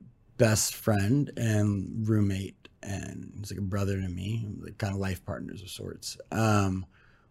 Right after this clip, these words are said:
was, uh, he was murdered, um, in a random act of violence, um, almost just over two years ago. Um, and, um,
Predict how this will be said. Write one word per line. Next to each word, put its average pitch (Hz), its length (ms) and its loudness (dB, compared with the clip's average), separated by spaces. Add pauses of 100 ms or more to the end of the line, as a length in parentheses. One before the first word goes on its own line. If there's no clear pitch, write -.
(120)
was, 107 880 12 (500)
uh, 92 520 -4 (1500)
he 139 160 10
was 113 220 10
murdered, 110 500 6 (220)
um, 107 640 6
in 113 200 4
a 104 80 6
random 104 360 4
act 101 220 0
of 104 100 2
violence, 98 680 2 (120)
um, 101 720 6 (760)
almost 113 560 8
just 110 260 6
over 110 220 8
two 104 220 4
years 104 240 2
ago. 110 280 4 (520)
Um, 98 600 6 (840)
and, 110 480 10
um, 92 520 0